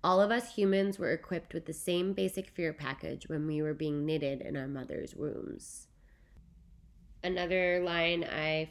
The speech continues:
found from an article says, "The air a woman breathes and even the emotion she feels combine to shape what a fetus is learning in utero."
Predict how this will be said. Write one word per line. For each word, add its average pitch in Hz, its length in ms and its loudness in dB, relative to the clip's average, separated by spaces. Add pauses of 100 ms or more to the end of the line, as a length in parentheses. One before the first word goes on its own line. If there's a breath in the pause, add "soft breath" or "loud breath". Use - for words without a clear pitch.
found 156 840 -2
from 151 160 -2
an 147 80 -2
article 147 840 -6 (640 soft breath)
says, 151 680 -4 (100)
"The - 300 -4
air 202 360 2
a 208 140 0
woman 190 380 2
breathes 156 640 -2
and - 200 -4
even 180 420 0
the 175 100 2
emotion 165 640 0
she 170 200 -6
feels 147 540 -6
combine 160 680 -4
to 190 80 -8
shape - 460 -4
what 151 160 -4
a 143 120 -6 (140)
fetus 156 380 -4
is 143 180 -8
learning 135 480 -8
in 131 180 -10
utero." - 580 -10